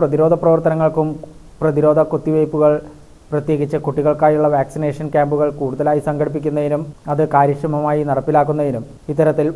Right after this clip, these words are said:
വാഹനങ്ങൾ വളരെയേറെ പ്രയോജനപ്പെടും. ജീവിതശൈലി രോഗങ്ങൾക്കെതിരായ ബോധവൽക്കരണത്തിനും അനുബന്ധ ചികിത്സകൾക്കും ഈ വാഹനങ്ങൾ ഉപയോഗപ്പെടുത്തുവാൻ സാധിക്കുമെന്നും ആരോഗ്യവകുപ്പ് അധികൃതർ അറിയിച്ചു. അതോടൊപ്പം തന്നെ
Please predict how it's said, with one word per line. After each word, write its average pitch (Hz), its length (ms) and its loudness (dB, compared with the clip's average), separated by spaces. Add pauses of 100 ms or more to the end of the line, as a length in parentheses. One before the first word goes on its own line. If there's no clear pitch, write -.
വാഹനങ്ങൾ 151 460 4 (140)
വളരെയേറെ 156 500 4 (100)
പ്രയോജനപ്പെടും. 143 640 0 (540)
ജീവിതശൈലി 147 680 2
രോഗങ്ങൾക്കെതിരായ 143 760 2 (140)
ബോധവൽക്കരണത്തിനും 143 760 0 (360)
അനുബന്ധ 151 280 0 (120)
ചികിത്സകൾക്കും 151 640 0 (300)
ഈ 151 40 2 (100)
വാഹനങ്ങൾ 151 380 2 (100)
ഉപയോഗപ്പെടുത്തുവാൻ 151 720 0 (140)
സാധിക്കുമെന്നും 147 580 0 (300)
ആരോഗ്യവകുപ്പ് 151 600 2 (120)
അധികൃതർ 147 380 0 (140)
അറിയിച്ചു. 139 340 -2 (420)
അതോടൊപ്പം 139 420 2
തന്നെ 143 180 -2